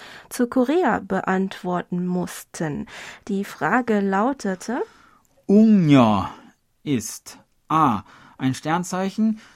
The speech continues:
Speaker 2: das man im asiatischen Raum sehen kann, B, ein Bär, aus dem eine Frau wurde, oder C, ein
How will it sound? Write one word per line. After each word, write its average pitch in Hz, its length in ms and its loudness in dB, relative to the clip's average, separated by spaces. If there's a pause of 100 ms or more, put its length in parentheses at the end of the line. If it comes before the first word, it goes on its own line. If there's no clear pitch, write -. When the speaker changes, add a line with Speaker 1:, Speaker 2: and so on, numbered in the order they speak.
Speaker 2:
das 127 220 -8
man 131 200 -2
im 127 200 -6
asiatischen 120 560 -8
Raum 110 260 -2
sehen 113 240 0
kann, 165 320 0 (180)
B, 143 540 0 (600)
ein 113 280 -4
Bär, 156 520 0
aus 147 240 -6
dem 127 260 -4
eine 117 220 -4
Frau 120 640 -2
wurde, 185 460 0 (840)
oder 160 300 -6
C, 208 480 -2 (400)
ein 160 340 -4